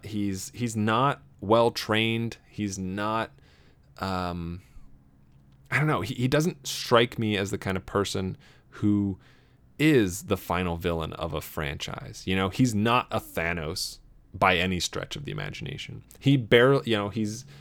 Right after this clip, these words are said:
he's a, I don't know, he, he's a, he's a Killmonger, right? He would be the villain of a single movie, of a solo film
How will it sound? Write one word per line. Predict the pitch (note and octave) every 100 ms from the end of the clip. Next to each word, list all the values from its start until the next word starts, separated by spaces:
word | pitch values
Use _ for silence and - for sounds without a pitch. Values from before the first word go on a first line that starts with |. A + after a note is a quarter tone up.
| -
he's | - A#2+ A2+
a, | A#2+ A#2 G#2+ - - - - - - - - - - - - - - - - - - - - -
I | A2
don't |
know, | G2 F2
he, | - G2+
he's | F#2+ G#2+ G2+
a, | F#2+ -
he's | A#2+ B2+
a |
Killmonger, | - - F#3 B2 F2+ E2+ F#2 -
right? | A2+ B2 B2+ -
He | C#3+ D#3+
would | D#3
be | C3
the | A#2 G#2
villain | G#2 A2 G#2+ G#2
of | - F#2+ F#2 F2 - -
a | G2+
single | - A2 G#2+ G2 F2 E2+ -
movie, | G#2 F2+ - - - - -
of | F#2 F#2+
a | F#2+ F2+ F2+ - -
solo | - - B2 A2 F2+
film | - D#2+ D2